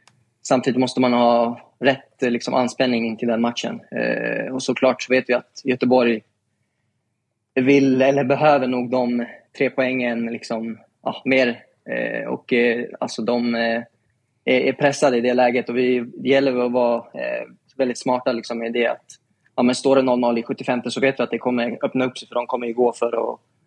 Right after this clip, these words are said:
gå för tre poäng där. Så det gäller att vara, att vara smarta i det, i hur matchen, liksom, eh, ser ut och sådär. Så att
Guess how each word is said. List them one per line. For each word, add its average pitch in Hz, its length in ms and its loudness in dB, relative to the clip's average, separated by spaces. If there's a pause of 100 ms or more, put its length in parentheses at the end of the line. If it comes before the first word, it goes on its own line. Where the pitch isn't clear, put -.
(340)
gå 127 140 8
för 131 120 0
tre 123 180 4
poäng 123 260 2
där. 113 120 2
Så 127 120 -4
det 127 80 2
gäller 127 180 4
att 123 60 2
vara, 123 140 0
att 135 60 -4
vara 127 100 0
smarta 131 360 0
i 127 60 2
det, 117 180 0 (100)
i 120 460 -4 (120)
hur 127 260 0
matchen, 120 400 0
liksom, 117 440 -8 (420)
eh, 120 180 -4
ser 127 180 -2
ut 117 220 2
och 113 80 -6
sådär. 117 260 -2
Så 123 100 -4
att 113 100 -6